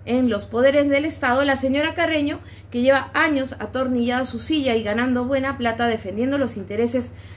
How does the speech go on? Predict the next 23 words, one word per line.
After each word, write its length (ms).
de 80
los 200
poderosos, 680
de 140
los 200
empresarios, 680
de 80
su 160
canal, 420
de 160
los 180
blancos, 520
se 200
queja 400
por 160
vicio. 380
No 100
esconde 480
su 200
racismo 540
la 100
señora 540
Alba, 520